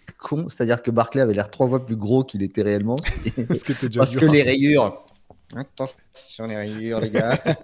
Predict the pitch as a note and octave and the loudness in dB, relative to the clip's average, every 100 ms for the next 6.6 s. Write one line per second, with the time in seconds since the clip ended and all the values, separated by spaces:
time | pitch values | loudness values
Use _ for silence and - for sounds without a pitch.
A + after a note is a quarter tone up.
0 | - - _ - D3 D3 A#2+ B2+ C#3 D3 | -12 -14 _ -4 -2 -2 0 0 2 0
1 | A#2 - - C#3+ - C3 B2 C#3 C#3 - | 0 -6 -4 -2 0 0 2 0 0 -6
2 | A2+ A2 A#2 A#2+ G#2+ B2 A2+ G#2 - - | -6 -4 -4 -6 -4 0 0 0 -8 -12
3 | - - - - - - D3 G2 - - | -12 -8 -8 -6 -8 -8 -14 -12 -12 -14
4 | B2+ A#2+ C3 - - A2 C3+ C#3 C3 A2+ | -16 -8 -6 -6 -2 2 4 6 4 2
5 | A#2+ - - C#3 D3+ C3+ C3+ C#3 C3 A#2 | -4 -4 -4 -2 2 2 4 6 6 4
6 | C3+ - - C#3 B2 G#2+ | 2 0 -2 0 2 0